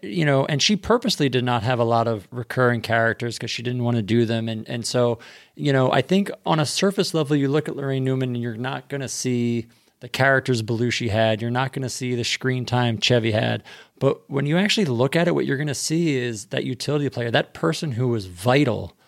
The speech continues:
to making sketches work, making the show work. I almost, I was looking through kind of all the scenes that she was involved in. She's in tons of,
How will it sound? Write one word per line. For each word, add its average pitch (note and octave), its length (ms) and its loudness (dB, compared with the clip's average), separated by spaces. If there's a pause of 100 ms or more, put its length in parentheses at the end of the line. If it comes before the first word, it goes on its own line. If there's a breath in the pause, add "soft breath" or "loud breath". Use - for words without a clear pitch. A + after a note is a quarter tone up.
(500 soft breath)
to C3+ 160 0
making C3 480 0
sketches B2 560 -4
work, A2+ 320 -2
making B2+ 360 -4
the B2 80 -2
show B2+ 420 4
work. G#2+ 400 -2
I B2+ 100 -2
almost, D#3+ 360 -2
I C3 80 2
was B2 280 -4
looking D#3 280 -6
through C#3+ 340 -2
kind C#3+ 260 -2
of C3+ 80 2
all D3 100 4
the B2+ 100 0
scenes C#3+ 400 -2
that B2 80 0
she - 140 -2
was B2+ 120 -2
involved B2 360 2
in. B2 60 -2
She's G3 280 2
in C4 160 0
tons C#3+ 340 -2
of, G#2+ 220 -4